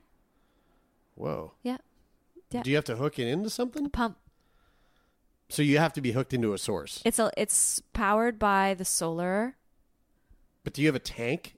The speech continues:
Speaker 1: that's on the van that's, that housing water, but, or do you need the water? Do you need to be hooked into a water source?
Speaker 2: No, we have two. We have holding tanks for water.
Speaker 1: Whoa,
Speaker 2: Yeah.
Speaker 1: crazy.
Speaker 2: Yeah.
Speaker 1: Man, what a fucking sweet little rig.
Speaker 2: Yeah, it's really cool.
Speaker 1: Yeah.
Speaker 2: But,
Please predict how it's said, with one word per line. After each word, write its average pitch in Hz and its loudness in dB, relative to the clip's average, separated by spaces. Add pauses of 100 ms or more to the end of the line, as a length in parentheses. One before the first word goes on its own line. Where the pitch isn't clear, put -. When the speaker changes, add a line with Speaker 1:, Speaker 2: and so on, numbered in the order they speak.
(140)
Speaker 1:
that's 113 -6
on 113 2
the 117 0
van 98 -6
that's, 127 -4
that 101 -6
housing 110 -2
water, 98 -2
but, 120 -8
or 107 -2
do 101 -8
you 117 0
need 120 0
the 113 0
water? 104 0
Do 107 -10
you 120 0
need 127 2
to 120 -6
be 110 -4
hooked 107 -8
into 110 0
a 98 -2
water 92 -2
source? - -10
Speaker 2:
No, 247 2
we 233 -2
have 202 -2
two. 220 -2
We 226 -2
have 214 0
holding 196 -4
tanks - -4
for 190 -8
water. 175 -6
Speaker 1:
Whoa, 185 4
Speaker 2:
Yeah. 98 0
Speaker 1:
crazy. 101 -10
Speaker 2:
Yeah. - -6
Speaker 1:
Man, 127 -6
what 196 -4
a - -6
fucking 120 -10
sweet 123 -8
little 127 -4
rig. 135 -4
Speaker 2:
Yeah, 233 2
it's - -4
really 214 0
cool. 196 2
Speaker 1:
Yeah. 185 -4
Speaker 2:
But, 202 2